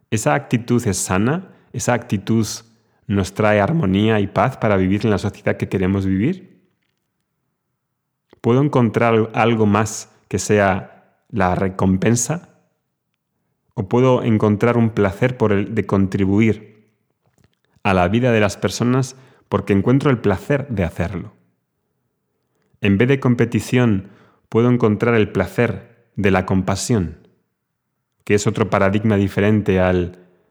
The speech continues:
de la estructura recompensa-castigo, de la meritocracia?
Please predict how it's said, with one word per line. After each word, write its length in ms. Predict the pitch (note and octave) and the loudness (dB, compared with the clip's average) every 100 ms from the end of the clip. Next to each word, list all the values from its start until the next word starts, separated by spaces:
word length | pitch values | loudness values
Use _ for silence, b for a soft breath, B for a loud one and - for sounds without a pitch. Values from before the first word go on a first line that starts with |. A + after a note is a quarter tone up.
| _ | _
de 160 | - F#2 | -2 0
la 180 | F#2 F2 | 2 0
estructura 920 | - - F#2+ - G#2+ F#2 F2+ - _ | -2 -4 -4 -2 0 0 -2 -12 _
recompensa-castigo, 1300 | - G2+ F#2 F#2+ F#2+ G#2 G#2 G2 G2+ - B2 B2 - - _ - | -4 -4 0 0 2 0 0 -4 -4 -2 -2 -2 -8 -14 _ -6
de 120 | G2 | -2
la 120 | F#2 | 0
meritocracia? 800 | F2+ F2 E2+ - A#2 A2+ F#2 F2+ | 0 -2 -4 -2 -2 -2 -8 -10